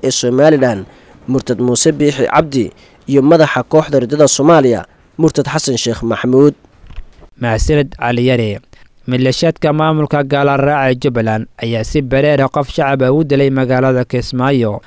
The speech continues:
Speaker 2: Haddaba, warbixinta warkaasi waxaa inoo haya walaalkeen Xasan Cabdiraxmaan Abu Xasan.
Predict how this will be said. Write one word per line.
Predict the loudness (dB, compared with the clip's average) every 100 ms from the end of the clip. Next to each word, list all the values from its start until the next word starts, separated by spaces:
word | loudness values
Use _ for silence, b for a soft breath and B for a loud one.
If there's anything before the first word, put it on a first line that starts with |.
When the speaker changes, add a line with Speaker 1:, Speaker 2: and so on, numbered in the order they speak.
| b
Speaker 2:
Haddaba, | -6 -2 0
warbixinta | 2 2 0 -2 0 0
warkaasi | 0 0 -2 0 0 2
waxaa | 2 0 0
inoo | 0 2
haya | 2 2
walaalkeen | 2 0 0 -2 -2
Xasan | -4 -2 -2
Cabdiraxmaan | -2 -2 -2 -2 -2 -2 0 -2 -4 -10 b b _
Abu | -2 -2
Xasan. | 0 -2 -2 -2 -2 -6